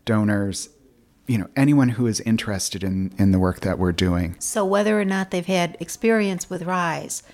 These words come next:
Speaker 2: the event is open to anyone.
Speaker 1: It is open to anyone. We're, we're excited to share what we do and the, uh,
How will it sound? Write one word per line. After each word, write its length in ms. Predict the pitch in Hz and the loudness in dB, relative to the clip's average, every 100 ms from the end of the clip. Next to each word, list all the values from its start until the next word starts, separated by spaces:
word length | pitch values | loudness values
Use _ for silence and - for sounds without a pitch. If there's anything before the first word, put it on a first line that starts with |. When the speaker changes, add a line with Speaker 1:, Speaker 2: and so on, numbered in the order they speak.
| - - | -20 0
Speaker 2:
the 140 | 185 | 2
event 240 | 175 170 170 | 2 2 0
is 100 | 175 | 0
open 280 | 156 180 | -2 -2
to 200 | 147 - | -6 -4
anyone. 400 | 170 160 160 113 - - _ - | -4 -4 -6 -8 -12 -20 _ -4
Speaker 1:
It 100 | 113 | 0
is 160 | 107 - | 0 2
open 240 | 135 139 143 | 0 2 0
to 140 | 110 | -2
anyone. 600 | 107 92 87 82 92 113 - | -2 -2 -4 -6 -10 -12 -8
We're, 420 | 110 107 104 104 | -6 -4 -6 -8
we're 200 | 120 113 | -6 -4
excited 500 | 107 - 127 127 123 | -4 0 2 2 0
to 380 | - 120 110 110 - _ _ _ - | 0 2 2 0 -4 _ _ _ -12
share 320 | - 135 131 | -2 2 2
what 240 | 131 131 139 | 4 0 0
we 140 | 135 | -2
do 480 | 120 139 143 107 98 | 0 0 2 2 0
and 580 | 92 104 107 104 104 113 | -2 -2 0 -2 -4 -10
the, 720 | 113 - 110 107 107 104 110 - _ - | -10 0 2 4 4 2 0 -4 _ -4
uh, 460 | 104 98 98 101 | -2 0 -2 -4